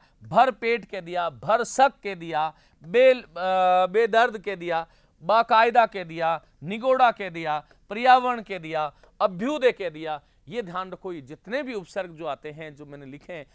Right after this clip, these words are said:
वैसे कोई भी उपसर्ग आ सकता है। किनको छोड़ करके बोलो? कु, क, सु, स, परम, महा, बद, श्रेष्ठ, कुश, मंद, तीव्र,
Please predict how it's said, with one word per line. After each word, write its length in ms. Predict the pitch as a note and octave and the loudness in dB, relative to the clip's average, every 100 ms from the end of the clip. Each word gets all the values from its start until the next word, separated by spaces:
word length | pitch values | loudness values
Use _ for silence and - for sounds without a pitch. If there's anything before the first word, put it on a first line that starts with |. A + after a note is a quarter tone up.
| _ F3+ | _ -10
वैसे 180 | F#3+ | -8
कोई 220 | - C4+ D4 | 2 4 4
भी 80 | |
उपसर्ग 340 | D#4 A#3+ C#4 A3+ | 0 -2 -2 0
आ 80 | G3 | -2
सकता 320 | G3 E3 G3+ | -4 -6 -4
है। 100 | A#3 _ - | -6 _ -18
किनको 240 | B3 C4+ | -12 -8
छोड़ 180 | B3 B3 | -2 -2
करके 220 | A#3 G#3+ G3+ | -2 -6 -6
बोलो? 220 | G3 A#3+ - _ _ _ _ _ _ _ _ _ _ _ _ - | -4 -4 -6 _ _ _ _ _ _ _ _ _ _ _ _ -6
कु, 280 | C4 D4 B3 - | -4 -4 -6 2
क, 260 | A#3+ D#3+ B2 _ | 4 4 2 _
सु, 480 | - - C4+ C#4+ C#4+ | -16 -8 -4 -4 -6
स, 120 | - A#3+ F3 A#2+ _ | -2 2 2 0 _
परम, 300 | G3+ A3 C4+ C4 B3 | 0 2 0 -2 -4
महा, 360 | A#3 A#3+ B3+ | -2 2 0
बद, 380 | G3+ A3 B3 A#3 | 0 0 0 -2
श्रेष्ठ, 440 | - A3+ B3 A#3+ A#3 | -8 -4 -4 -6 -12
कुश, 380 | - B3+ - A#3+ | -8 -10 -6 -6
मंद, 460 | G#3+ A#3 B3 B3 | -4 -4 -4 -6
तीव्र, 640 | A#3 - B3 A3 A#3 A#3 | -6 -6 -10 -6 -4 -2